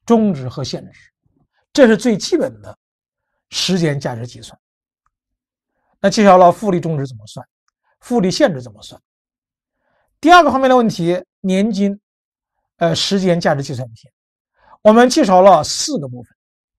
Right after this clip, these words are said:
呃，第一是年金终值，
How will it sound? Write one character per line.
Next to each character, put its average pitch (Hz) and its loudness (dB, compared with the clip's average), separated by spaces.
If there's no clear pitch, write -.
呃， 208 6
第 240 2
一 - -10
是 202 0
年 180 0
金 196 -2
终 185 -6
值， 123 -16